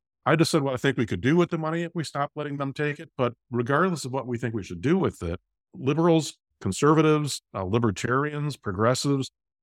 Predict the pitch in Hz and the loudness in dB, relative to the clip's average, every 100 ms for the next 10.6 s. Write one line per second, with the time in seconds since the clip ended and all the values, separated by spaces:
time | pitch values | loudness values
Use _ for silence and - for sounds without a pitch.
0 | _ 98 98 135 143 143 - - _ - | _ -2 2 4 4 4 -2 -12 _ -4
1 | 190 214 160 113 92 87 90 98 85 90 | 0 2 2 2 2 -2 -4 -6 -4 -6
2 | 92 110 113 120 - 175 175 - 104 110 | -6 -6 -2 -2 -2 -2 -2 -4 -4 -4
3 | 117 110 107 107 - _ _ _ - 127 | -4 -4 -4 -6 -8 _ _ _ -6 -4
4 | 131 120 113 143 214 113 85 - _ _ | 0 0 0 0 0 -2 -6 -12 _ _
5 | _ - 123 123 120 - 120 117 185 226 | _ -6 -2 -2 -4 0 0 2 2 4
6 | 170 123 139 101 87 117 117 110 110 127 | 4 4 2 2 0 2 2 2 4 4
7 | 156 143 117 - 110 - 123 - 135 131 | 4 4 2 0 0 2 0 0 -2 -2
8 | 127 - 107 98 87 90 190 151 127 113 | -6 -6 -6 -6 -8 -4 0 2 0 -2
9 | - 98 82 80 87 98 - 185 180 139 | -8 -14 -12 -12 -6 -6 -4 2 4 4
10 | 117 110 101 95 92 90 | 2 0 -4 -6 -6 -6